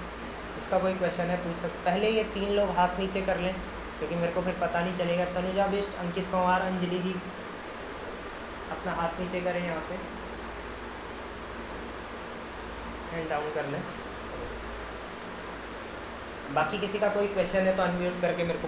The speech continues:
पूछ सकता है। फिर हम लोग, अ, फिर आप लोग अपनी आगे की प्लानिंग करो। आज का टास्क आपका यही है कि आपने लिस्टिंग बनानी है and तैयार रहना है and प्लस बोनी करके and अपनी प्लानिंग करके कि कैसे आने वाले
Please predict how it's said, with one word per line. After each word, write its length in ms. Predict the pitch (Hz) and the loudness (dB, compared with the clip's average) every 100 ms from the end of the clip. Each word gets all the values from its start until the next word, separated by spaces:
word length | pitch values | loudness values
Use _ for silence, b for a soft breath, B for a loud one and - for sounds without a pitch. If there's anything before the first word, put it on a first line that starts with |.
| - | -4
पूछ 180 | 143 143 | -4 -4
सकता 320 | 165 - 147 | -4 0 4
है। 160 | 139 143 - - - - | 4 2 -2 -6 -6 -6
फिर 140 | 180 170 | -2 0
हम 140 | 160 | 2
लोग, 240 | 160 165 160 | 2 4 4
अ, 380 | 139 139 143 - - | 6 6 6 4 2
फिर 100 | 190 | 4
आप 200 | 151 175 | 6 4
लोग 100 | 165 | 2
अपनी 340 | 160 175 180 - 151 | 2 0 -2 -2 0
आगे 220 | 147 160 | 2 2
की 80 | 175 | 0
प्लानिंग 380 | 175 156 170 170 | 0 0 0 2
करो। 180 | 165 175 - | 2 2 2
आज 200 | 143 156 | 0 0
का 100 | - 165 | -2 2
टास्क 320 | 151 151 165 | 4 4 2
आपका 240 | 147 - | 2 2
यही 340 | 165 143 151 170 | 2 2 2 2
है 80 | 175 | 2
कि 60 | 185 | 4
आपने 300 | 170 - 180 | 4 4 2
लिस्टिंग 440 | 175 160 - 165 156 | 2 0 -2 -2 0
बनानी 440 | 139 123 143 156 | 0 -2 -2 -2
है 180 | 151 175 - - - - 139 | 0 0 -2 -8 -8 -4 0
and 380 | 143 147 - | 0 0 -2
तैयार 360 | 175 170 170 190 | 2 10 10 10
रहना 300 | 190 185 185 180 | 8 6 6 6
है 140 | 185 202 | 4 2
and 260 | 170 175 - | 0 0 8
प्लस 340 | 214 220 - - | 8 8 6 0
बोनी 260 | 147 151 170 | -2 0 0
करके 360 | 175 165 - 185 196 - - - 156 | 2 2 2 0 0 -2 -8 -4 -2
and 100 | 156 | 0
अपनी 220 | - 170 - | 0 -2 0
प्लानिंग 380 | 151 165 190 208 | 2 4 4 8
करके 400 | 202 190 208 214 | 8 8 6 4
कि 160 | 208 180 | 2 0
कैसे 300 | 170 - 196 | 2 2 2
आने 180 | 170 175 | 4 4
वाले 160 | 175 | 4